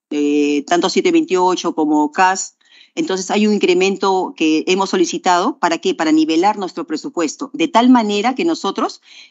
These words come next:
elaboremos nuestro presupuesto analítico de personal, donde van a estar las plazas de estas personas que van a ser incorporadas. Este presupuesto analítico de personal pasa por el Ministerio de Economía y Finanzas,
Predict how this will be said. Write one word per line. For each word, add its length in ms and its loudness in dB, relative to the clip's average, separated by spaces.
elaboremos 580 0
nuestro 240 -6
presupuesto 500 -4
analítico 460 -2
de 80 -2
personal, 540 0
donde 200 0
van 140 0
a 40 -4
estar 180 -6
las 140 -6
plazas 380 0
de 40 -4
estas 160 -6
personas 400 -2
que 80 -6
van 140 2
a 80 0
ser 140 0
incorporadas. 720 -4
Este 240 4
presupuesto 520 -2
analítico 460 -2
de 100 -2
personal 600 0
pasa 280 -2
por 120 -6
el 100 2
Ministerio 440 2
de 60 -2
Economía 260 4
y 20 -6
Finanzas, 640 -2